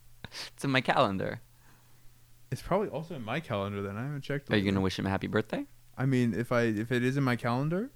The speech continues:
Speaker 2: yes.
Speaker 1: I
Speaker 2: Or
Speaker 1: plan
Speaker 2: if it's not in my calendar and you happen to remind me, then also yes.
Speaker 1: I plan to send him the same image I sent him last year.
Speaker 2: I'm so excited.
Speaker 1: 'Cause I believe that was our last correspondence with one another. Um, a little sad he didn't wish me a happy birthday,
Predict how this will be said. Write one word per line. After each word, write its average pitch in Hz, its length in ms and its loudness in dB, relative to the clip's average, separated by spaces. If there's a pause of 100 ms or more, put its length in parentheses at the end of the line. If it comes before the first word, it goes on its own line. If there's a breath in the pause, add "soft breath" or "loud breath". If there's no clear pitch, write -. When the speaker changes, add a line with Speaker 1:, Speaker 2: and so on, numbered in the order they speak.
(100)
Speaker 2:
yes. - 500 -2
Speaker 1:
I 117 60 6
Speaker 2:
Or 180 160 10
Speaker 1:
plan 123 180 8
Speaker 2:
if 135 140 2
it's 131 120 0
not 143 140 2
in 147 60 2
my 120 80 4
calendar 113 340 0
and 113 160 0
you 117 80 2
happen 113 220 0
to 104 60 0
remind 120 300 2
me, 95 120 -2
then 104 140 -2
also 123 260 0
yes. 78 400 -6 (320)
Speaker 1:
I 110 60 2
plan 104 340 -2
to 98 40 -4
send 101 260 -4
him 113 120 -2
the 92 100 -4
same 123 320 -2
image 127 280 -2
I 131 80 -2
sent 131 280 -4
him 151 120 -4
last - 320 -8
year. - 280 -8 (140)
Speaker 2:
I'm - 60 -16
so - 240 -10
excited. 113 340 -6
Speaker 1:
'Cause 98 100 -4
I 98 80 4
believe 98 300 0
that 92 140 -2
was 101 180 2
our 92 140 0
last 113 420 0
correspondence 101 800 0
with 101 100 -4
one 104 140 -2
another. - 420 -4 (640 soft breath)
Um, - 420 -4 (640)
a - 20 -4
little 101 120 2
sad 101 280 4
he 98 60 2
didn't 98 140 -2
wish - 200 -4
me 113 160 4
a 156 60 4
happy 175 200 4
birthday, 180 480 0